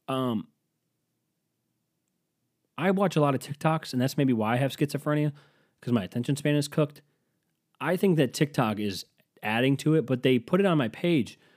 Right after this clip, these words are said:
almost as, like, a signal. And I spend a lot of time on TikTok, and there's this one guy who just keeps having sex. Imagine Travis Barker with blonde spaghetti hair. Okay? Do other people say, and that's what I've been watching a lot of. I've been seeing a lot of. I'm not trying to see it. It just pops up. You know what I mean? You ever use TikTok, dude?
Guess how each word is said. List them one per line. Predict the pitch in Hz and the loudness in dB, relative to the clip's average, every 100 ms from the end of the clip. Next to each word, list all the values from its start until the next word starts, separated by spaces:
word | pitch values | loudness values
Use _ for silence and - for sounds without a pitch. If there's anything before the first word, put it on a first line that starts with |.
| _ | _
almost | 131 160 147 | -4 -2 0
as, | 139 | 0
like, | 113 | -2
a | 107 | -2
signal. | - 156 92 | -2 -2 -2
And | 98 | -2
I | 170 | -4
spend | - 190 | 0 2
a | |
lot | 127 123 | 2 0
of | |
time | 135 104 | 0 -2
on | |
TikTok, | - 120 131 120 | -2 -4 -2 0
and | 131 | 2
there's | 147 | 0
this | 104 | -2
one | 101 120 | -2 0
guy | 135 131 | 2 0
who | 113 | -2
just | 95 | -4
keeps | - 127 | -6 -4
having | 120 95 | -4 -6
sex. | - 117 - - _ - | -6 -8 -8 -18 _ -2
Imagine | 131 190 214 | 0 2 0
Travis | - 139 143 139 | 0 -2 0 -2
Barker | - 98 107 135 131 - _ _ _ _ _ _ _ _ _ _ 131 | -2 -6 -4 -4 -6 -8 _ _ _ _ _ _ _ _ _ _ 0
with | 120 - | 0 0
blonde | 123 120 117 123 127 113 | 0 2 2 2 2 2
spaghetti | - - 107 92 90 | 0 -2 0 0 -4
hair. | 87 - _ _ _ _ _ _ _ _ _ - | -6 -12 _ _ _ _ _ _ _ _ _ -2
Okay? | 107 127 143 _ _ _ _ _ 139 | 0 0 -2 _ _ _ _ _ 4
Do | 202 | 6
other | 185 | 8
people | 190 165 | 8 6
say, | - 160 - | 4 0 0
and | 120 | 2
that's | 123 120 | 2 2
what | 131 | 2
I've | 110 107 | 2 2
been | 104 | 0
watching | 90 - 85 80 | -2 -6 -12 -12
a | |
lot | 78 76 | -14 -14
of. | 76 _ _ _ _ _ | -18 _ _ _ _ _
I've | 104 | -4
been | 104 | -2
seeing | - 117 98 | 2 2 2
a | |
lot | 82 76 | -2 -10
of. | 80 | -8
I'm | 104 | -8
not | 95 | -8
trying | - 113 104 | -2 0 0
to | 87 | -2
see | - 85 | -8 -10
it. | |
It | 85 | -10
just | - - | -12 -10
pops | 85 - 85 | -10 -8 -10
up. | 78 | -8
You | 87 | -10
know | 82 | -8
what | |
I | 85 | -6
mean? | 87 87 | -6 -6
You | 92 | -4
ever | 92 | -6
use | 92 | -4
TikTok, | - - 135 131 | -6 -2 -2 2
dude? | 151 | 0